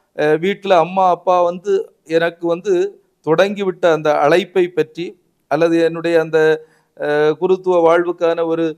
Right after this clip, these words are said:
அந்த அழைப்பை அவங்க வந்து எப்படி அவங்களுடைய வாழ்க்கையினால அதை தொடங்கி அதை ஒரு ஆரம்பித்து விட்டார்களோ, அதை அவர் தொடர்ந்து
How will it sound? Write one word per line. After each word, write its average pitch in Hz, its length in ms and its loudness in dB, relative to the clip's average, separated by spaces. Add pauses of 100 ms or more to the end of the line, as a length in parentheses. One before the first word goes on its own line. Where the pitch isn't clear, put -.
(220)
அந்த 147 420 0
அழைப்பை 175 380 0
அவங்க 165 300 2
வந்து 175 200 -2
எப்படி 170 220 -2
அவங்களுடைய 165 480 0 (180)
வாழ்க்கையினால 175 580 -2 (320)
அதை 147 160 -2 (140)
தொடங்கி 180 520 -4 (540)
அதை 147 180 -2
ஒரு 160 120 2
ஆரம்பித்து 175 520 0
விட்டார்களோ, 151 520 -2
அதை 160 260 2
அவர் 196 320 -2
தொடர்ந்து 190 600 -4